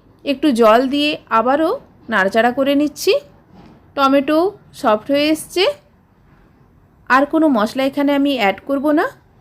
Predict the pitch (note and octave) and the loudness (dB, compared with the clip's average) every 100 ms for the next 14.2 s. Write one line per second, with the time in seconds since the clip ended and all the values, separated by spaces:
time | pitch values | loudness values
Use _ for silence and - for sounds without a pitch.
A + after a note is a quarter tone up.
0 | _ C#4 D4 B3+ A3+ - D4+ C5 - _ | _ -4 -4 -2 -6 -4 0 0 -2 _
1 | _ _ _ _ - B3 D4 D#4 C#4 C#4+ | _ _ _ _ -2 -2 -2 -4 -4 -4
2 | A4 B4+ B3 A3+ A#3+ B3+ C4 B3+ A3+ G3 | -4 -4 0 0 2 -2 -2 -4 -6 -6
3 | B3+ C4 C4 B3+ F3 - B3+ A4+ - - | -8 -6 -4 -2 -2 -2 -2 -4 -4 -10
4 | - C#4+ F#4 C#4+ E3 F3 A3+ - _ _ | -6 -2 0 0 0 -4 -8 -16 _ _
5 | _ _ _ _ _ - - E4 E4 D4 | _ _ _ _ _ -10 -4 0 2 2
6 | A3+ D4+ G#4 C4 C4 A#3+ B3 A3+ B3+ A#3 | 2 -2 -2 -2 -2 -2 -4 -4 -6 -4
7 | A#3 A#3+ B3+ C#4 C4+ B3+ C4+ G4+ C4+ A3 | -4 -2 -2 -2 -4 -4 -4 -4 -2 -2
8 | A#3+ C4 C4+ C4+ G4 C#5+ _ _ _ _ | -2 -2 -2 -2 -4 -6 _ _ _ _
9 | _ _ _ _ _ _ _ _ _ _ | _ _ _ _ _ _ _ _ _ _
10 | C4 D4 D4 E4 B4 D4+ A3 - C4+ C#4 | -4 -4 0 -2 -2 -2 -4 -2 -4 -2
11 | D4+ C#4 C#4 B4+ - _ _ _ _ _ | -2 0 0 -2 -6 _ _ _ _ _
12 | _ _ _ _ - A#3+ B3 B3 - A#3+ | _ _ _ _ 0 0 0 -2 -4 -2
13 | C4+ D#4 D#4 D#4 D4+ G3 F#3+ B3+ C#4 C#4+ | 0 2 0 0 -2 0 -2 -2 -4 -2
14 | D4 | -2